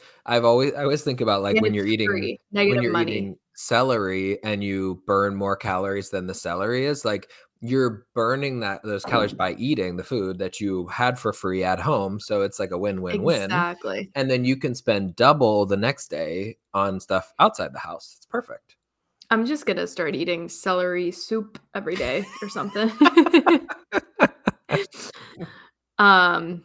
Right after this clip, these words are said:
Speaker 2: anyway, so that is our segment on Queen Latifah, who is
Speaker 1: Congratulations,
Speaker 2: just
Speaker 1: Queen Latifah, on a
Speaker 2: incredible.
Speaker 1: fantastic career. We just love you so much. We, uh, always get your song from Chicago stuck in our heads, like, literally every single
Speaker 2: Like,
Speaker 1: time.
Speaker 2: constantly. It's an amazing song.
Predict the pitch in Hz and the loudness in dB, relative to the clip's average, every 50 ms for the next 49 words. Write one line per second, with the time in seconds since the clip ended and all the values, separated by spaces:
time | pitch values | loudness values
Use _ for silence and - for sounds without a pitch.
0 | _ - - 214 202 175 156 117 - 185 - - 208 202 214 247 320 339 - 190 | _ 2 4 4 6 6 4 2 2 0 0 0 2 8 10 10 10 10 8 4
1 | 185 180 175 - - - 180 185 175 180 180 - - 180 175 175 175 170 - 110 | 2 0 0 -2 0 4 6 6 6 4 0 -2 -4 -4 -4 -4 -6 -4 0 0
2 | 143 143 - - - - 175 120 120 - - - - - - - 98 107 117 185 | 0 0 0 -6 -8 -8 -8 -6 -6 -8 -10 -10 -10 -12 -8 -4 -2 -2 0 2
3 | 180 165 156 160 151 170 190 196 214 165 123 113 107 - 135 117 110 - - - | 2 4 6 6 8 8 6 8 6 8 8 6 6 4 2 0 0 -2 0 2
4 | 127 123 113 113 113 - - 113 107 98 - 113 110 107 107 107 110 107 98 98 | 2 2 4 2 0 0 2 2 2 4 4 4 4 6 4 4 2 0 0 0
5 | - 107 101 101 - - 110 104 107 110 - - 131 123 - - 120 107 104 101 | 0 -2 -2 -2 -4 -4 0 0 0 0 -2 -4 -4 -4 -2 0 2 2 4 4
6 | 98 98 98 101 95 110 113 - - 107 104 104 104 110 110 - - 107 104 101 | 4 4 2 0 0 -2 -4 -4 0 0 0 0 0 -2 -4 -2 0 -2 0 0
7 | 101 98 98 - - 104 107 104 101 92 - - 98 95 - - - - 107 113 | 0 -2 -4 -4 0 4 4 6 6 4 0 -6 -8 -6 -6 -6 -2 2 6 8
8 | 120 127 139 147 160 156 156 - 131 120 117 104 113 113 117 - - 120 107 104 | 8 10 10 8 8 6 2 4 4 4 4 6 4 0 0 0 0 0 0 0
9 | 104 - - 110 - - - - 95 95 95 98 95 - - - 87 - - 101 | -2 -4 -6 -8 -8 -8 -4 -2 -2 0 0 -2 -4 -6 -6 -6 -6 -6 -6 -6
10 | 98 101 98 101 95 92 95 92 92 92 - - 90 85 87 - - 95 92 92 | -6 -6 -6 -4 -4 -2 -2 -2 -4 -6 -10 -8 -6 -6 -6 -6 -6 -6 -4 -2
11 | 90 90 90 90 87 90 92 - - - 214 - - - 85 - - 202 185 180 | -2 -2 -2 -2 -4 -6 -6 -4 0 0 0 0 0 -2 -4 -2 2 2 2 2
12 | - - - 170 139 76 - - 165 190 196 185 - 202 185 - - 170 127 - | 0 -6 -8 -10 -8 -6 -4 -4 -4 -4 -6 -8 -10 -12 -10 -8 -8 -8 -8 -8
13 | - - - - - - - - 190 - - - 165 180 196 202 - | -8 -10 -10 -10 -10 -10 -10 -8 -8 -6 -4 -2 -2 -2 -2 -4 -10